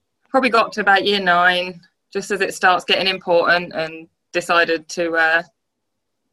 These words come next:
start bunking off school. I'd turn up for my registration and then I'd leave for the rest of the day, make it back for afternoon registration and leave again. Um, so I did that for the last couple of years of school, and then it came to my G C S Es and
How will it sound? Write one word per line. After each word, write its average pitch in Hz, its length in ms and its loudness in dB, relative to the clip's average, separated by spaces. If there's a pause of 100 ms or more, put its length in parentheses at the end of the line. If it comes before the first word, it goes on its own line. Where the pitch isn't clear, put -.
(320)
start 226 300 2
bunking 202 320 2
off 180 140 2
school. 185 640 -2
I'd 185 140 -4
turn 202 240 4
up - 180 4
for 202 60 -6
my 180 80 6
registration 175 880 2
and 165 140 -4
then 165 100 0
I'd 165 180 2
leave 175 360 -2
for 180 100 -8
the 170 80 2
rest 170 260 2
of 170 80 -6
the 170 80 -2
day, 170 300 2
make 180 240 0
it - 100 -8
back 175 280 2
for 180 160 2
afternoon 170 420 -4
registration 170 720 -4
and 160 160 -8
leave 170 180 -6
again. 165 380 -8 (440)
Um, 175 460 2 (720)
so 226 100 -2
I 208 80 4
did 254 220 -2
that 196 260 6 (160)
for 190 140 -2
the 180 80 2
last 185 280 4
couple 190 220 -2
of 180 80 2
years 175 160 0
of 165 80 -8
school, 190 320 0
and 160 80 -2
then 165 80 -4
it 160 100 -10
came 208 200 -6
to 190 100 -12
my 170 100 -4
G 175 200 -4
C 175 140 -4
S 165 140 -6
Es 160 480 -4
and 156 440 -4